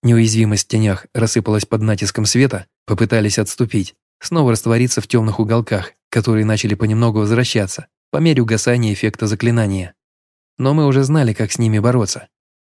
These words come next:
Я призвал Колчака, мою руну-существо, который чувствовал этих убийц даже под их маскировкой. И по откату снова активировал руну сияния из своей скрижали, не экономя резерв звездной крови, освещая руины и превращая каждую тень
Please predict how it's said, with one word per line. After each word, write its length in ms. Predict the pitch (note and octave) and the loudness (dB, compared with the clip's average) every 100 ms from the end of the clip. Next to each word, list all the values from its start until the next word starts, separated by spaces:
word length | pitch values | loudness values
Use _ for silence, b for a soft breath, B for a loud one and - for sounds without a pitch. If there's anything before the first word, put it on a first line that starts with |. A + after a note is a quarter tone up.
| - | -4
Я 180 | B2+ | -2
призвал 380 | A2+ A2+ G#2+ G#2+ | 0 0 0 0
Колчака, 580 | G2 A2 - A2+ G2 F2 _ - | 0 -2 -2 -2 -4 -6 _ -4
мою 260 | B2+ C#3 | 0 2
руну-существо, 840 | C3 C3 A#2+ B2+ A#2 C3 - F#2 - _ _ - | 2 2 2 0 -2 -2 -4 -6 -8 _ _ -4
который 340 | C#3+ D#3 C#3 | -2 2 0
чувствовал 400 | - C#3+ - A2 | 0 -2 0 0
этих 240 | G#2+ A#2+ | 0 -2
убийц 380 | A2+ A#2+ C3+ - - | -2 0 0 -2 -4
даже 280 | C#3 B2 A2 | 0 0 0
под 180 | A2 | -2
их 140 | A2 - | -2 -2
маскировкой. 640 | G#2+ - A#2 G#2 - - _ _ _ _ - | -4 0 0 0 -6 -16 _ _ _ _ -4
И 80 | C#3 | -2
по 140 | A#2 | 0
откату 360 | A2 - A2+ G#2+ | 0 0 -2 0
снова 300 | - B2+ G#2+ | 0 0 0
активировал 580 | G2+ A2 A#2+ A2 G#2+ G#2+ | -2 0 2 2 0 2
руну 200 | A2 G#2 | 0 0
сияния 560 | - A#2 B2+ A2+ G#2 - | 2 2 2 0 -4 -6
из 120 | A#2+ | -4
своей 240 | A2 G#2+ | 0 0
скрижали, 600 | G2 A#2 A#2+ C#3 C3+ G2+ _ _ - | 0 -2 0 2 0 -2 _ _ -2
не 180 | D#3+ | 0
экономя 380 | C#3 A#2+ B2+ B2 | 2 0 2 2
резерв 380 | G#2+ G#2+ A2 - - | 2 2 0 -2 -4
звездной 400 | B2 A2+ G#2+ A#2 | 0 0 0 -2
крови, 420 | - G#2 F2 - _ _ - | 0 0 -2 -12 _ _ -8
освещая 560 | A2 - G#2 - G#2 | -4 -2 -2 0 0
руины 320 | G#2+ A#2+ B2+ A2 | 2 2 2 0
и 40 | |
превращая 520 | - G#2+ A2 - G#2 | -2 -2 -2 0 -2
каждую 340 | G2+ G#2+ G2+ G#2+ | 0 -2 -2 -2
тень 340 | - C#3 A2+ | 0 0 -2